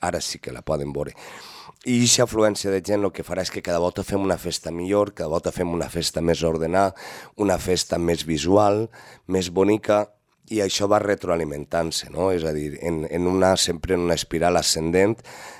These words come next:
a millor festes, a millor, a millor posta en escena. Jo crec que, jo estic molt content d'haver fet això, estic molt content d'haver fet un procés participatiu, perquè no va ser fàcil.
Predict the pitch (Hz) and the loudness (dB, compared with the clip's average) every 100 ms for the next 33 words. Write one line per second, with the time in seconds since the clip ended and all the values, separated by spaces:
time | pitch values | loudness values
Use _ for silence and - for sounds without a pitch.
0 | - - 90 87 87 87 85 80 - 87 | -6 0 2 2 2 4 4 2 0 0
1 | - 98 92 82 80 76 76 78 80 57 | 0 0 0 2 0 0 0 0 0 -4
2 | 78 78 76 - 67 - 65 64 - 65 | -4 -4 -4 -6 -8 -8 -8 -6 -6 -6
3 | 64 - 85 104 - 113 - 95 92 98 | -12 -8 0 0 2 -2 0 0 0 0
4 | 113 98 92 87 82 82 80 78 - 71 | 0 0 0 -2 -2 0 2 0 -2 -10
5 | 69 - 101 131 _ _ _ _ _ - | -6 0 0 0 _ _ _ _ _ -8
6 | - - 90 90 82 78 78 82 82 76 | -8 -6 0 0 0 -2 0 0 0 -2
7 | - - - - - - 78 80 87 82 | -12 -20 -20 -20 -18 -8 0 2 4 2
8 | - 87 87 82 - 73 - 85 - 80 | 0 0 0 -4 -2 0 0 0 0 -2
9 | - - - - - 92 104 98 - - | -2 -6 -6 -8 -4 0 0 0 -8 -8
10 | - 78 80 73 71 - - 90 - 101 | -6 -2 0 0 -2 -4 0 0 2 0